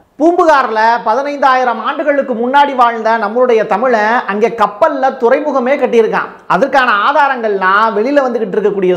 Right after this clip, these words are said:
சூழ்நிலையில முழுமையான ஆதாரங்கள் எப்ப வரும் அப்படிங்கிற கேள்வியோட தொடங்குது நம்மளுடைய பயணம். மாமல்லபுரத்துல பல்லவர்கள் காலத்துக்கு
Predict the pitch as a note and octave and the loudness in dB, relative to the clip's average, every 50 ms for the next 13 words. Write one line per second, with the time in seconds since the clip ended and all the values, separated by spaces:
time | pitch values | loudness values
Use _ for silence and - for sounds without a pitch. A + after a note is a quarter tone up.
0 | F3+ - B3 B3 A#3+ A3 G3+ F#3 E3+ D#3+ D#3+ E3 F3 F#3+ G3+ G3 - - - - | 0 -2 -2 -2 -2 0 0 0 2 2 2 2 2 2 0 -2 -4 -8 -18 -12
1 | - D3+ D#3+ G#3 C#4 C#4 D4 D4 D4 D4 D4+ D#4 D#4 C#4 B3 C4 C4+ C#4 C4 B3+ | -4 0 2 2 2 2 2 2 2 2 2 2 2 2 2 2 2 2 2 0
2 | B3+ B3 A#3+ A#3 A3 G3 G3 F3 - - D#4 C#4+ C4 A#3 A#3+ A#3+ A3+ G3+ F3 F#3+ | 0 0 -2 -2 0 0 0 0 2 2 4 4 4 2 2 0 -2 -4 -4 -4
3 | A3 A#3+ A#3+ A#3+ G#3+ E3+ - G#3 A3+ C4 C#4+ C4+ C4 A#3 A3+ G#3+ G#3 G3+ G3+ G#3+ | -2 0 0 0 0 0 2 2 2 2 2 0 0 2 2 2 2 0 0 0
4 | F#3 G#3 G#3 G3 G3 A3+ A3 F#3 F#3+ A3+ A3+ G#3 F#3+ G3 A3 G3+ F3+ E3+ D#3 C#3 | 0 0 0 0 0 0 0 0 0 0 0 2 2 0 0 0 -2 -4 -4 -6
5 | - - - - _ _ _ _ _ _ _ - E3+ F#3+ A3+ C4 D#4+ E4+ F4 E4 | -12 -16 -20 -20 _ _ _ _ _ _ _ -4 0 2 2 2 2 2 0 0
6 | D#4+ D4+ C4+ B3+ A#3+ A#3+ - - G#3 G#3+ A3 A3+ A#3 A3+ A3+ - G3+ A#3 C#4 D#4+ | 0 0 -2 -2 -2 -2 -2 -2 -2 0 2 2 2 0 0 0 0 2 2 2
7 | D#4 D#4 D4+ D4 C#4+ C4+ A#3 C4+ C4 C4+ C4 B3+ C4 B3 - C4 | 2 2 2 0 0 0 0 0 0 0 0 -2 -6 -8 -6 -6